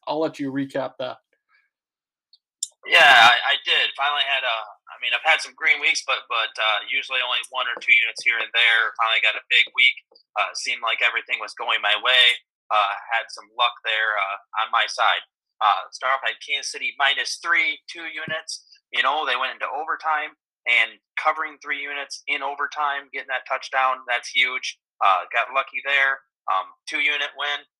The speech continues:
Speaker 2: Uh, probably should have been a push. They had my New England plus two and a half. Finally, the two and a half, uh, uh, magic number loses. Uh, two unit loss there. Houston plus four, one unit win. Buffalo minus eleven, uh, one unit win.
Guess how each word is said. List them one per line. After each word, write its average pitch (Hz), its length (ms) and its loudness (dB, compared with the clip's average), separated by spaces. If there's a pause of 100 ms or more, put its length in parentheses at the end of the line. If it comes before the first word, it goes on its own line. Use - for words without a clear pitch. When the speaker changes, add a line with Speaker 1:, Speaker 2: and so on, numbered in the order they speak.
(200)
Speaker 2:
Uh, 101 240 6
probably 120 240 0
should 117 160 -12
have 104 60 -12
been 90 100 -12
a - 140 -20
push. 139 420 -4
They 104 80 -2
had 104 160 0
my 98 160 -4
New 120 80 -8
England 127 380 -6
plus 147 260 0
two 143 160 -6
and 123 80 2
a 123 60 -4
half. 127 260 2
Finally, 151 400 0
the 135 160 -10
two 131 160 -8
and 127 80 -2
a - 60 -2
half, 120 340 2
uh, 107 260 4 (380)
uh, 101 160 2
magic 120 400 -4
number 110 400 -4
loses. 131 560 -8
Uh, 101 240 -6
two 123 160 -10
unit 117 220 -6
loss 110 260 0
there. 120 320 0 (400)
Houston 170 240 -6 (240)
plus 127 320 -2
four, 110 400 -2
one 110 160 -4
unit 101 240 -8
win. 160 320 -4 (480)
Buffalo 170 480 0 (160)
minus 143 400 -2
eleven, 127 560 0 (400)
uh, 92 200 2 (120)
one 117 160 -4
unit 113 160 -6
win. 110 320 -4